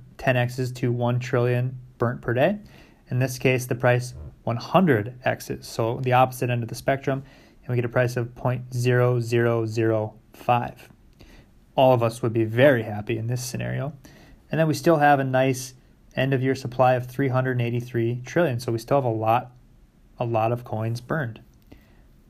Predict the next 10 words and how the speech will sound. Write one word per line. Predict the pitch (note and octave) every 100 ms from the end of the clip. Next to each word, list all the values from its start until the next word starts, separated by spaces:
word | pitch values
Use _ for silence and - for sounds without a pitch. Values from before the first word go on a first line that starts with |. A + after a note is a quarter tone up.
| -
That's | - B2
a | B2
great | C3 B2+
outcome. | B2 B2+ A2+ B2 - - - - - - - _
The | C3+
fourth | - G3 G3+
row | D3+ C3
of | B2
thirty | B2+ C3 B2
billion | B2 C3 F#3 G#3